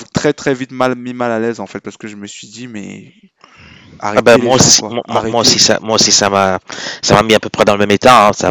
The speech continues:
Speaker 2: ça m'a, ça m'a, je me suis dit, il faut qu'on fasse la dissociation entre deux, deux choses.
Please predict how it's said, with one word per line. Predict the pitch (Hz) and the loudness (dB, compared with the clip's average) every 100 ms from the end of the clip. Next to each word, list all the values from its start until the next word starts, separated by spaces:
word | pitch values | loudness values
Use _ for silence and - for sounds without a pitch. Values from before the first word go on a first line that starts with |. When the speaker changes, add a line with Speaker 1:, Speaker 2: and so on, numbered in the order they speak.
| 90 | -4
Speaker 2:
ça | - 87 | -10 -2
m'a, | 92 | 0
ça | 90 87 | 0 -2
m'a, | 90 85 80 80 73 - | -2 -4 -6 -18 _ -20
je | 92 107 | -14 -12
me | 107 | -6
suis | 110 | -6
dit, | 98 107 _ - - _ _ - | -4 -8 _ -20 -20 _ _ -8
il | 104 | -6
faut | - | -6
qu'on | - 185 | -4 -2
fasse | - 160 | 0 0
la | - | 2
dissociation | 101 101 - 98 101 95 - 107 | 0 -2 -2 0 0 0 -2 -4
entre | 104 - | -4 -6
deux, | 90 95 - - | -6 -6 -8 -12
deux | 92 | -10
choses. | 90 85 82 | -10 -10 -10